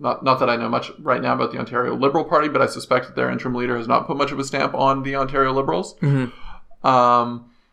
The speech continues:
Speaker 1: but Ambrose pivoted, at least initially, and there's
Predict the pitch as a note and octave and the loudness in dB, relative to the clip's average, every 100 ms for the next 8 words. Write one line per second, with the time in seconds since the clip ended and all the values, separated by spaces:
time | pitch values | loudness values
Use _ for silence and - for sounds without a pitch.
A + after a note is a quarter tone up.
0 | _ _ - E3 - F#3 F#3+ G3 F3 D#3 | _ _ 2 2 4 2 4 6 6 4
1 | - - - - A3 G#3 D#3 B2+ A#2+ - | -2 -10 -14 -2 2 4 4 4 2 -2
2 | - C3 C3 D3 C#3+ C3+ B2+ C3 A#2 A#2 | -4 -4 0 -2 -2 -4 -4 -4 -4 -6
3 | A#2 | -10